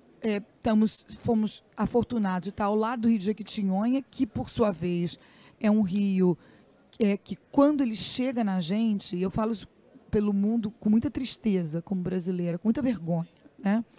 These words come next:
Ele, quando chega na gente, ele é praticamente um esgoto a céu aberto. Você tem resíduos sólidos fecais boiando no rio. Então, nós temos que tratar essa água como estação de tratamento de esgoto de entrada, que é parte do meu parque industrial,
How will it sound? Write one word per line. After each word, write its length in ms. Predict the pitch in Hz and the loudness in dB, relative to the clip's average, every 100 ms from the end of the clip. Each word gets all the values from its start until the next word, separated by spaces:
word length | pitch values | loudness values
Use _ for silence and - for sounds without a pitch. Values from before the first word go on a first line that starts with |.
| - - - _ | -20 -20 -20 _
Ele, 160 | 226 208 | -2 0
quando 280 | - 247 240 | 2 2 0
chega 360 | - 254 254 | 0 2 4
na 160 | 226 208 | 4 2
gente, 560 | 175 214 240 233 196 - - - _ | 2 2 2 0 -6 -12 -18 -20 _
ele 160 | - 220 | 2 4
é 40 | |
praticamente 600 | 214 220 220 - 220 220 | 2 -2 -2 -2 -2 0
um 40 | 226 | -4
esgoto 380 | 185 202 214 214 | 0 2 2 0
a 20 | |
céu 240 | 240 214 | -2 0
aberto. 520 | 214 180 170 151 - - _ | 0 -2 -6 -8 -14 -20 _
Você 180 | - - | -8 -6
tem 240 | 180 208 202 | -2 -2 0
resíduos 440 | 208 175 196 208 | 0 -2 -6 -6
sólidos 420 | - 202 202 185 | -2 -2 -2 -6
fecais 520 | - 226 - 202 196 | -4 -4 -2 -2 -2
boiando 720 | 180 170 226 214 190 180 190 | -2 2 4 4 -2 -4 -2
no 100 | 202 | -2
rio. 300 | 202 180 175 220 - - - - | -2 -2 -6 -12 -20 -20 -10 -6
Então, 240 | 196 226 | -2 0
nós 160 | 233 240 | 0 0
temos 240 | 247 233 | -2 -4
que 120 | - | -6
tratar 680 | 254 262 226 226 - 240 262 | -8 -4 -4 -4 -6 -4 -2
essa 220 | 285 - | -4 -2
água 380 | 226 190 196 202 | -2 -2 -2 -4
como 200 | 214 208 | -4 -4
estação 460 | 208 - 196 - 240 | -4 -4 -6 -2 -2
de 80 | 233 | -2
tratamento 420 | 233 214 196 196 | -6 -4 -2 -2
de 60 | |
esgoto 320 | 180 160 196 - | -2 0 0 0
de 120 | 185 | -2
entrada, 340 | 180 190 214 | -2 -4 -6
que 100 | 226 | -6
é 40 | - | -10
parte 440 | - 202 220 - | -4 -4 -4 -2
do 80 | 202 | 0
meu 140 | 185 | 0
parque 380 | 170 - - - | -2 -8 -12 -6
industrial, 680 | 185 185 - 185 170 196 | -4 -4 -6 -6 -4 -4